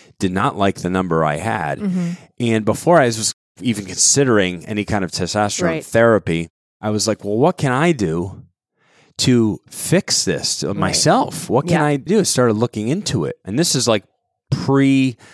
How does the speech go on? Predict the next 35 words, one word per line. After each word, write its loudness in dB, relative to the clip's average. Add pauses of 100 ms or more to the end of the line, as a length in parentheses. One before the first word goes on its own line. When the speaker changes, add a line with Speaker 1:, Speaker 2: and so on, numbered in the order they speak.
(200)
Speaker 1:
us 2
creating, 4
Speaker 2:
Mm-hmm. 2
Speaker 1:
uh, 0
this -2
program 2
to -2
help -2 (340)
men 0 (280)
optimize 2
their 2
hormones. -2 (580)
And -4 (240)
lifestyle 2
is -2
a -2
huge -2
part 2
Speaker 2:
Huge. -6 (300)
Yeah, -6
Speaker 1:
of, -2
Speaker 2:
'cause 2
there's 4
Speaker 1:
of, 4
Speaker 2:
a 2
Speaker 1:
of 2
Speaker 2:
natural, 2 (160)
Speaker 1:
hormones. -2
Speaker 2:
there's -2
a -2
natural -2
decrease -6
with -6
age, -8
which, -14